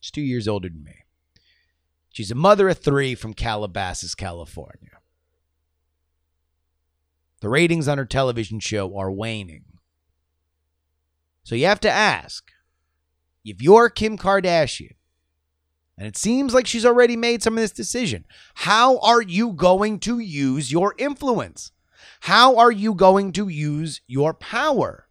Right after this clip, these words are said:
You're not just gonna be able to get on fake arguments on television forever. And now when we look back at some of those negatives, eh,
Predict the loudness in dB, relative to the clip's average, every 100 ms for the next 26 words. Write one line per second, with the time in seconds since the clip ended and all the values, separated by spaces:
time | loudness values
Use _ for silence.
0 | _ _ _ _ _ _ _ _ _ _
1 | _ _ 0 0 4 2 2 -2 -4 -2
2 | -2 2 4 4 4 0 2 4 2 0
3 | -2 0 2 2 0 -4 -2 0 0 0
4 | -2 2 2 2 -2 -4 -4 0 -2 0
5 | -6 -8 _ _ _ _ _ _ _ _
6 | _ _ _ _ _ _ _ _ _ _
7 | _ _ _ _ -4 0 2 4 2 2
8 | 2 2 2 2 2 -2 -2 0 2 0
9 | 0 -4 -2 -2 -2 -4 -10 _ _ _
10 | _ _ -10 -4 -2 -2